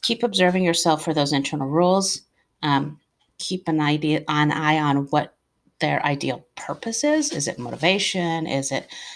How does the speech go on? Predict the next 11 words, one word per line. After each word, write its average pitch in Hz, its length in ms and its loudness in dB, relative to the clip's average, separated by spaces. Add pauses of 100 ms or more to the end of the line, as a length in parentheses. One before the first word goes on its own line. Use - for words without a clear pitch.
strategies? 202 1080 2
Is 143 180 -4
it - 140 -6
structure? - 920 0
Is 131 160 -6
it - 260 -4 (680)
continuation 170 960 0
and 139 200 0 (480)
keep - 280 -10
going? 202 540 4 (540)
Um, 143 420 -2